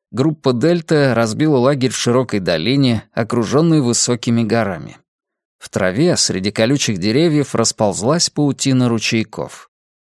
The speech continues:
Этот отряд был крупнее нашего, и база состояла из трёх строений и укрытия для вездеходов, а также здесь была посадочная площадка для двух больших вертушек,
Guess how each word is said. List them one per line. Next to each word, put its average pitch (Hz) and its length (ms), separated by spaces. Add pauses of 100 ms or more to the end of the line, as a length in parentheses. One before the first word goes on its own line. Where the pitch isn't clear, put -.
(300)
Этот 104 400
отряд 170 360
был 156 280
крупнее 135 580
нашего, 95 540 (320)
и 92 80
база 120 380
состояла 135 580
из 127 140
трёх 131 280
строений 135 840
и 180 100
укрытия 156 600
для 131 140
вездеходов, 123 840 (280)
а 87 120
также 170 400
здесь 143 260
была 139 260
посадочная 131 720
площадка 110 640
для 107 200
двух 104 280
больших - 540
вертушек, 156 640